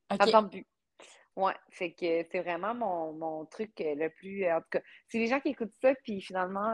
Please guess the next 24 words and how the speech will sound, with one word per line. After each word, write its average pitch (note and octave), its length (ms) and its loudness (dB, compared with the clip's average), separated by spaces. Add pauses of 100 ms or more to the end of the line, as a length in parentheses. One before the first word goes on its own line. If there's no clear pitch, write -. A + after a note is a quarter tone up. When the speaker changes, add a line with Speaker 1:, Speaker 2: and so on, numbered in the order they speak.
Speaker 2:
euh, F3+ 160 2
ils F3+ 160 0
ont F#3 80 0
des F#3+ 120 -2
trucs, - 300 -4
ils A3+ 60 -6
m'écriront. A#3 420 0
<laughs> - 440 -2 (160)
Speaker 1:
Ah F#4+ 60 12
non, A4 160 10 (140)
c'est G#4 160 4
Speaker 2:
Je A4 80 8
vais B4 80 10
prendre - 280 10
tous C5 220 10
les B4 100 12
trucs. - 840 -2
Speaker 1:
<laughs> D4 80 -2
Speaker 2:
Mais G3+ 240 2
c'est, G#3+ 260 -4
c'est A3 160 0
Speaker 1:
En D4+ 60 8
Speaker 2:
ça C4+ 60 8
qui, A#3 60 2